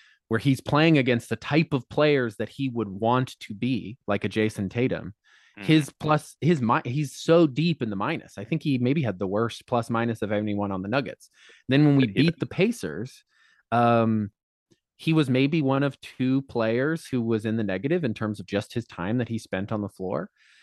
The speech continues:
Speaker 1: He's extremely talented. He's very good, but I just think he just doesn't quite have that extra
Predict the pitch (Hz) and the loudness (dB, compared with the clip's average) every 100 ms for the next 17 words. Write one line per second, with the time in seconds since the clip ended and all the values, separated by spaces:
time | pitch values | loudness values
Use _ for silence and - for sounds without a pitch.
0 | _ - 170 143 - - 135 156 190 160 | _ -2 0 0 -6 -2 4 6 6 2
1 | 107 87 85 - - _ - 120 120 143 | -2 -4 -8 -12 -14 _ -6 -2 2 4
2 | 151 117 90 90 113 _ _ _ 139 165 | 4 2 -2 -2 -10 _ _ _ 0 2
3 | 233 - _ - _ 214 240 _ _ _ | 0 -4 _ -20 _ 0 0 _ _ _
4 | - - 151 170 180 170 165 185 - - | -12 -6 -2 -2 0 0 2 0 -4 -4
5 | 143 151 135 - 135 147 131 110 - _ | -2 0 -2 -8 -6 -6 -6 -10 -20 _
6 | _ 117 127 131 127 _ _ - 135 - | _ -4 -2 -2 -4 _ _ -8 -8 -6
7 | - - 135 123 117 110 | -8 2 4 4 4 0